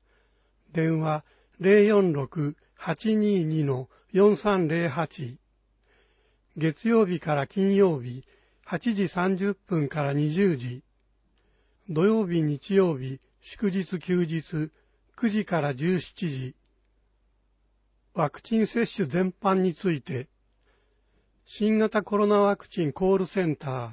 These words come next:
フリーダイヤル、電話、零一二零の四三二五六七。八時三十分から十七時、年中無休。市ホームページ内の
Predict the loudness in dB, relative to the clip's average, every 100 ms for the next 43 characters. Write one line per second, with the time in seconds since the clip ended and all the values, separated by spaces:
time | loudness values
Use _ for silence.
0 | -18 _ _ _ _ -4 0 0 2 4
1 | 4 0 -4 -8 -12 _ _ _ -4 -2
2 | 0 -2 -4 -6 _ _ -2 4 6 4
3 | 0 -2 0 2 2 0 -2 -2 -6 -10
4 | _ _ 0 4 4 2 0 2 0 0
5 | 0 2 2 2 -2 -4 -2 -2 -2 -6
6 | -12 _ _ _ _ _ _ _ _ _
7 | _ -8 -4 -2 -2 -2 -2 -2 -2 -4
8 | _ -4 -4 -2 -6 -4 -2 -2 -2 -8
9 | -8 -6 -10 -12 _ _ _ _ _ 2
10 | 4 4 2 -2 0 -2 -4 -4 -4 -4
11 | -10 _ _ _ _ _ _ _ _ _
12 | -4 -4 -2 2 4 4 0 2 4 4
13 | 2 0 0 -4 -6